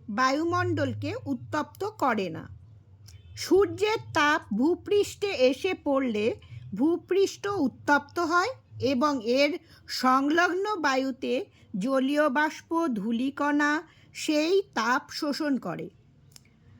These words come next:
বায়ুকেও উত্তপ্ত করে, শোষণ করে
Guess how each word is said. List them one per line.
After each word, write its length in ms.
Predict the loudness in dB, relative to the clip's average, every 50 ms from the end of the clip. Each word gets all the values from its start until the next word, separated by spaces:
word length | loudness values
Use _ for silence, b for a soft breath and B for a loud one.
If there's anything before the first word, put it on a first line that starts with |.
| b b b b b b -10 -4 -2
বায়ুকেও 680 | 2 4 4 6 4 4 2 0 -2 -2 0 2 2 2 0 0 -4 -6 -2
উত্তপ্ত 560 | 0 0 0 0 0 0 0 0 0 0 -2 -2
করে, 300 | -2 -2 -4 -4 -4 -4
শোষণ 380 | -4 -2 -2 -2 0 -2 -2 -4 -2
করে 220 | -2 -2 -2 -2